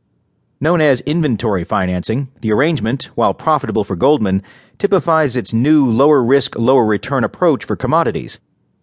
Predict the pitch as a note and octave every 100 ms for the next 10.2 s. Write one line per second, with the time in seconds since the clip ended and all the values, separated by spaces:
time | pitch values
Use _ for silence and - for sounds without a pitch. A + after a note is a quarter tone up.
0 | _ A#2 F3+ G3+ D3 G#2+ G2 F2+ F#2+ G#2
1 | G2 D3 D3 - - G2+ D3+ D3 B2 -
2 | D3+ C#3+ B2 G#2 C3 G#2+ G2 B2 A#2 -
3 | E3 E3 A2 A2+ G#2+ A2 F#2+ F#2 C3+ G#2+
4 | A2+ D3+ A#2+ A2 G2+ F2+ G2 B2+ - G2+
5 | G#2 C3+ D#3+ G2+ G#2 E2 - B1+ - _
6 | _ _ _ - A#2+ A2+ A2 G#2 D3 C#3
7 | G#2+ - D3 A#2+ G#2 G2+ G2+ C#3+ - -
8 | G2 A2 G2+ F#2+ E2+ A2 G2+ - B2 A2
9 | - G2+ A2 G#2 G#2+ D3 C#3 F#2 F2 E2
10 | F2+ C3+